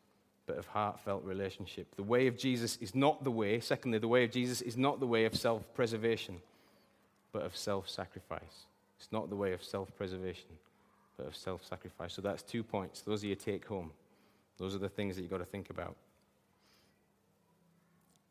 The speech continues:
The picture in the cornfields and the picture in the temple are representative of Jerusalem in a lot of ways. They just slipped into legalism. And I s-, immediately look down my nose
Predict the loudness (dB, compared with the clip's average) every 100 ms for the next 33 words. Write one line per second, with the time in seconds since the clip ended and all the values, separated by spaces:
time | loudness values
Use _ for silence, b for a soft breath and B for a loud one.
0 | _ _ -6 0 0 0 0 0 0 0
1 | 0 -2 -6 -6 -8 -10 -12 -8 -8 -6
2 | -6 -4 -6 -8 -8 -8 -8 -10 -14 -16
3 | _ b b b b -6 -2 -2 -4 -8
4 | -20 _ _ -2 -2 0 -2 -2 -4 -6
5 | -10 -12 -18 _ _ _ _ _ -6 -4
6 | -2 -2 -2 -6 -6 -4 -2 -2 -2 -2
7 | -4 -4 -2 -2 0 -2 -4 -10 -8 -6
8 | -4 -2 -2 -4 -6 -2 2 2 2 0
9 | 4 6 6 4 2 2 2 2 2 4
10 | 2 0 -4